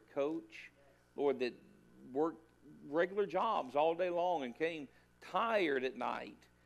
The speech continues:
and, and donated their time to invest in these kids, Father. God, restore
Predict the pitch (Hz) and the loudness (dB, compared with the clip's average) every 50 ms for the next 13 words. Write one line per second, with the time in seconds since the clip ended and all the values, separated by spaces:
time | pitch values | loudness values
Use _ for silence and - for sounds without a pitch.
0 | - _ - - 127 131 131 135 135 139 131 123 120 120 147 165 190 196 190 190 | -20 _ -6 -4 -2 -2 -4 -4 -4 -4 -4 -4 0 2 4 4 4 4 0 0
1 | 170 156 143 127 135 131 120 120 131 127 120 - - 156 160 170 160 151 135 123 | 0 0 -2 -2 -6 -8 -4 -2 0 0 -2 -2 -6 -8 -6 -4 -2 -2 -4 -4
2 | 117 110 104 - _ _ _ _ _ _ - 135 131 117 123 127 123 117 117 151 | -6 -10 -14 -18 _ _ _ _ _ _ -2 0 0 0 0 -4 -4 -2 2 2
3 | 165 - - - - 143 135 135 131 117 - - - 139 120 113 110 104 - - | 2 2 0 -4 -10 -8 -8 -8 -8 -10 -10 -8 -4 -2 -2 -2 -2 -6 -8 -8
4 | - 113 110 110 107 104 107 104 104 104 - _ _ _ _ _ _ _ - 170 | -6 -6 -6 -6 -8 -8 -10 -12 -12 -14 -18 _ _ _ _ _ _ _ 0 2
5 | 180 185 165 147 143 139 127 - - - - 180 185 180 170 151 131 120 | 4 4 4 2 0 -2 -2 -4 -4 -4 -2 0 2 2 2 2 0 -2